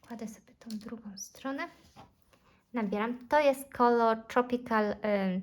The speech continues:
Tango. No, jak wiecie, to są moje ulubione,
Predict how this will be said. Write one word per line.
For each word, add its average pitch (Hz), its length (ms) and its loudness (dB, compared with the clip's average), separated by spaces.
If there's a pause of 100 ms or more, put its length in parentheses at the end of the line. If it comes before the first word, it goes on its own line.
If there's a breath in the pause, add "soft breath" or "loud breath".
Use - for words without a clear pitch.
(120)
Tango. 190 580 2 (420 loud breath)
No, 226 80 2
jak 214 160 0
wiecie, 220 320 -2
to 220 160 -6
są 220 200 -2
moje 202 320 0
ulubione, 208 840 -2